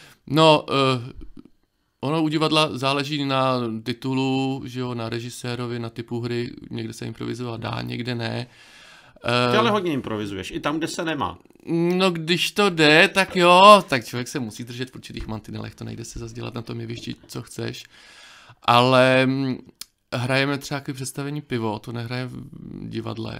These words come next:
Speaker 1: ale v klubu Školka a tam se poměrně dost improvizuje. <laughs>
Speaker 2: Co ti za těch dvacet let v Mostě na herectví bere? Baví tě to pořád ještě?
Speaker 1: No, já mám teďka takový období, kdy jako bilancuju, jako jestli jo, nebo ne.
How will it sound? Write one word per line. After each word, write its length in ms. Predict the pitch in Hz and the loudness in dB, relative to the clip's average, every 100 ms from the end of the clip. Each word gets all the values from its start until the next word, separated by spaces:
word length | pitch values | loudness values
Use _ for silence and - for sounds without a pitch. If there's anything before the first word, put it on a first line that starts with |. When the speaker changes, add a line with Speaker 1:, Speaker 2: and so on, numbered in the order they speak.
| - | -12
Speaker 1:
ale 240 | 117 117 | -12 -12
v 120 | 120 - | -14 -14
klubu 420 | 117 110 110 - _ _ _ - _ | -10 -8 -8 -10 _ _ _ -20 _
Školka 680 | - - 120 113 120 117 135 _ _ | -20 -14 -14 -12 -10 -10 -12 _ _
a 360 | 120 117 117 120 - _ _ _ _ _ _ _ _ _ _ | -8 -8 -8 -12 -16 _ _ _ _ _ _ _ _ _ _
tam 180 | - 135 | -8 -8
se 140 | - 131 | -8 -16
poměrně 580 | _ 135 127 127 - | _ -6 -6 -8 -10
dost 180 | 123 - | -12 -12
improvizuje. 560 | 120 107 113 110 117 - - - - - | -12 -10 -8 -6 2 8 8 6 -6 -14
<laughs> 480 | - - - _ _ | -20 -20 -20 _ _
Speaker 2:
Co 120 | - | -6
ti 120 | 131 175 | -2 -2
za 120 | 175 | -2
těch 180 | 180 160 | -4 -4
dvacet 360 | 151 156 175 | -4 -4 -4
let 280 | 202 208 - | -2 -4 -8
v 100 | 139 | -6
Mostě 420 | 139 135 - 143 | -4 -4 -6 -6
na 120 | 143 | -4
herectví 480 | 127 131 131 - 143 | -4 -6 -8 -10 -10
bere? 340 | 120 120 110 85 | -8 -8 -8 -6
Baví 220 | 107 147 | -6 -8
tě 140 | 202 | -10
to 100 | 190 | -14
pořád 320 | - 170 156 | -12 -14 -14
ještě? 340 | 143 - 135 123 _ _ _ _ - - _ _ | -16 -18 -20 -20 _ _ _ _ -20 -20 _ _
Speaker 1:
No, 320 | - 196 117 - _ - - - - _ | -2 0 0 -4 _ -20 -20 -20 -20 _
já 80 | 143 | 6
mám 180 | 196 220 | 8 8
teďka 220 | 202 214 | 4 0
takový 280 | 196 208 214 | 2 2 4
období, 380 | 175 170 175 175 | 6 6 4 4
kdy 100 | 180 | 6
jako 240 | 170 175 | 6 2
bilancuju, 480 | 165 156 160 156 131 | 2 4 4 2 0
jako 220 | 127 135 | 0 0
jestli 280 | 131 - 165 | -2 2 4
jo, 180 | 143 143 | 6 4
nebo 260 | 147 151 | 4 2
ne. 380 | 139 123 117 113 | 2 4 2 0